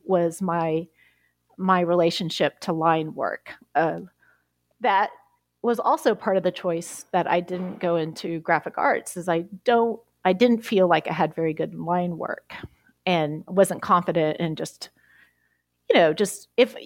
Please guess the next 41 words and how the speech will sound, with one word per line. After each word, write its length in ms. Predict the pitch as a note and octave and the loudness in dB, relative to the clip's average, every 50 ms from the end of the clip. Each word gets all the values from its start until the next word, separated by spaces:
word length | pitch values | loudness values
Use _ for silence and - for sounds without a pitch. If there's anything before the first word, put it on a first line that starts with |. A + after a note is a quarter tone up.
| - _ | -20 _
you 440 | - - - - - A#2 B3+ D4+ C4 | -14 -14 -14 -14 -10 -4 -2 -2 -2
know, 160 | - - - | -2 -4 -2
Picasso 760 | A#3+ - - - C#4 A3+ A3 - - A3 F#3+ F#3 F3+ F3+ F3 - - _ _ _ _ _ _ - | -2 -2 0 2 0 0 0 2 0 2 4 4 2 2 0 -4 -12 _ _ _ _ _ _ -2
can 180 | - A3 G3 | -2 0 0
draw, 400 | F#3 G#3 G#3 F#3 F3+ E3+ D#3 D3+ | 0 0 2 4 4 4 2 0
but 400 | D#3 D#3+ - E3+ E3 F3 - - _ _ _ _ _ _ _ _ _ | 0 0 2 2 2 2 -2 -4 _ _ _ _ _ _ _ _ _
on 200 | - G3+ G3+ G3 | -2 -2 0 0
a, 40 | G3 | 0
and 320 | E3+ D3 - F#3+ G#3+ G3 F3+ | -2 0 0 0 0 0 -2
he 100 | F#3 G#3 | -2 -2
has 500 | A#3 G#3+ G3+ E3+ E3 F3+ - G3 F#3+ G#3+ | 0 0 2 2 0 -2 -4 -6 -6 -4
on 260 | F3+ F#3+ F#3+ F#3+ F#3 | 0 0 0 0 -2
a 60 | F3+ | -6
piece 300 | - - C#4 A#3+ - - | -4 -2 -2 -2 -2 -4
of 80 | G3+ - | -4 -2
page, 640 | A3+ A3 G#3+ G3+ G3 F#3 F3+ F#3+ F#3 G#3+ G3+ B3 | -2 0 0 2 2 0 -2 -2 -4 -4 -2 0
<laughs> 40 | E4 | 0
you 140 | F#4 E4+ - | 0 0 2
know, 180 | F4+ E4 C#4+ C#4+ | 2 2 2 2
on 60 | C4 | 2
a 180 | C4 C4 B3+ | 4 2 2
page, 480 | B3 B3+ D4 D4+ C4+ B3 B3 A#3+ A#3 A3 | 2 2 0 2 2 4 4 2 0 -2
and 120 | G#3+ A3 | -4 -6
it's 140 | A3 G#3 - | -6 -6 -2
just 280 | - A#3+ A#3 - - - | -2 -2 -2 -2 -4 -2
lines. 640 | G#3+ G#3+ A3+ A3+ G#3 F#3+ F3+ F3+ F#3 G3 G3+ G#3 - | 0 2 2 2 2 0 -2 -4 -6 -6 -8 -10 -10
And 80 | B3 C4 | -8 -8
you're 100 | C#4+ - | -8 -8
like, 100 | - - D#5+ F5 F5+ | -4 -2 0 2 2
"Oh, 100 | D5+ A#3 | 4 4
well, 100 | A#3 C4+ | 2 2
those 200 | C4 D#4 G4+ A#4+ - - | 2 2 2 2 2 2
are 180 | - D4 C#4+ | 2 2 2
really 240 | C#4 C4+ B3+ C#4 C#4+ | 2 0 0 -2 -2
great 280 | B3+ - C#3 - - - | -2 -2 -4 -4 -4 -4
lines," 480 | - - - - - - G#3 G#3+ - - | -6 -4 -4 -4 -6 -6 -6 -10 -8 -8
you 100 | G#3+ G3+ | -6 -2
know? 180 | - - - - - - - - - - - - - G3+ - | -2 -2 -2 -4 -6 -10 -8 -8 -8 -8 -8 -10 -12 -12 -8
Or, 400 | - - - G#3 G3+ F#3+ F#3+ - - | -4 -2 0 2 2 0 0 -2 -2
um, 540 | G#3 G#3 G3 G3 F#3+ F#3 F#3 F#3 F#3+ A3 A3 _ _ _ _ _ _ _ _ _ _ _ _ _ _ _ _ _ _ _ _ _ - | 0 2 2 2 2 2 0 -2 -6 -10 -12 _ _ _ _ _ _ _ _ _ _ _ _ _ _ _ _ _ _ _ _ _ -2
uh, 360 | G#3 G#3 G3+ G3+ G3 G3 F#3+ | 0 2 2 2 2 0 -2